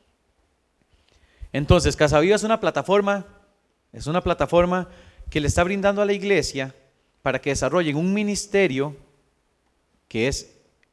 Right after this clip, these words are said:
a nivel de costos bastante elevado y que se puede hacer con decir solamente, "Aquí estamos". Eso es lo que estamos nosotros planteando. ¿Cómo pueden ayudar?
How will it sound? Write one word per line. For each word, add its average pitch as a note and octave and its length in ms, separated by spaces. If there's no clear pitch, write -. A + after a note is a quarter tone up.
a A#2+ 120
nivel A2+ 220
de D3+ 120
costos D#3+ 420
bastante C#3 460
elevado C#3 600
y D3 100
que D3 120
se C#3 120
puede D#3 200
hacer F3+ 340
con C#3 140
decir D#3+ 300
solamente, F#3 840
"Aquí - 180
estamos". G#2 500
Eso C3 220
es D3 40
lo C#3+ 100
que A#2+ 100
estamos C3 500
nosotros B2 360
planteando. A#2+ 600
¿Cómo D#3+ 240
pueden D#3+ 280
ayudar? D#3 720